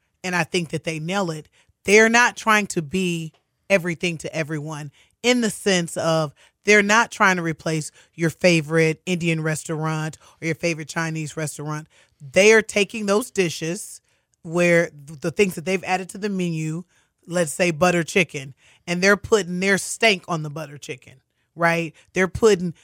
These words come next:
their spin on the shrimp and grits. So they're not trying to compete with, um, my aunt that lives in Louisiana that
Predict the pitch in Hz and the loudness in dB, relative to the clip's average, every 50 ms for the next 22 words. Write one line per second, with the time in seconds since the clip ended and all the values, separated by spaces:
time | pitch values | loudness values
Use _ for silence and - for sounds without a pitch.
0 | _ _ - 156 175 214 214 202 - - - - - 226 220 208 196 185 175 175 | _ _ -4 2 4 4 6 4 2 -2 -4 0 2 4 4 4 4 2 0 -2
1 | - - 170 175 175 170 165 165 160 160 160 151 - _ _ _ _ _ _ _ | -4 -2 0 2 2 4 2 2 0 -2 -4 -6 -8 _ _ _ _ _ _ _
2 | - 165 175 170 160 - - - 208 185 165 - 170 156 156 143 165 147 131 123 | -6 -2 0 0 0 0 0 0 0 0 0 0 -4 -6 -6 -6 -8 -10 -12 -14
3 | _ - - - - - 165 170 180 190 202 208 196 185 - - - 208 196 190 | _ -18 -18 -14 -8 -6 -2 2 2 4 4 4 4 2 0 0 2 4 4 4
4 | 185 170 - 175 - - 170 151 - 233 233 214 202 - 165 165 170 175 170 165 | 2 0 -4 -8 -8 -8 -10 -8 -8 -8 -8 -8 -8 -8 -8 -6 -4 -4 -4 -4
5 | 165 160 151 _ _ _ _ _ _ _ _ _ _ _ - 160 160 160 156 151 | -4 -6 -8 _ _ _ _ _ _ _ _ _ _ _ -6 -4 -4 -4 -4 -6
6 | 131 131 147 139 - _ _ _ _ _ _ _ _ - 170 175 180 175 170 - | -8 -10 -12 -16 -16 _ _ _ _ _ _ _ _ -10 -2 2 2 2 2 0
7 | - 175 180 165 120 143 165 170 170 175 160 147 170 165 165 165 165 156 160 165 | -4 -8 -8 -8 -10 -12 -10 -6 -4 -4 -4 -4 -6 -4 -4 -4 -4 -4 -4 -4
8 | 165 165 160 160 156 160 165 170 - | -4 -4 -6 -6 -6 -8 -8 -10 -12